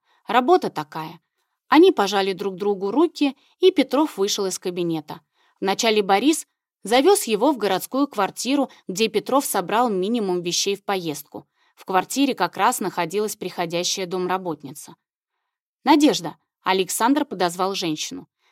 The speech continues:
«соберите все оставшиеся вещи Карины и отправьте в ее квартиру. Затем вызовите клининг, чтобы сделать генеральную уборку». Он не собирался жить здесь с Машей, но и не хотел, чтобы даже в случайные визиты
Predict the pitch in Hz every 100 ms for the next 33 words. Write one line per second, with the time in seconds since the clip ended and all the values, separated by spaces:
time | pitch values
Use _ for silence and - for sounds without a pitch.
0 | - - 226 240 311 370 311 - 247 214
1 | - 233 240 247 220 - 196 196 185 -
2 | 175 220 214 165 151 254 - _ - 208
3 | 196 - 190 220 - 320 277 180 202 208
4 | 185 - 156 147 - _ _ - 196 240
5 | 359 403 269 277 294 311 330 311 214 202
6 | 190 196 _ _ - - 196 196 170 196
7 | 254 220 214 190 170 175 196 226 196 160
8 | 147 - 151 _ _ _ _ 220 226 226
9 | 220 202 202 240 285 233 190 202 180 214
10 | - 233 196 147 - - _ _ _ 277
11 | 370 359 311 254 262 285 277 240 208 202
12 | 202 202 - 233 - 196 170 175 175 190
13 | 269 349 185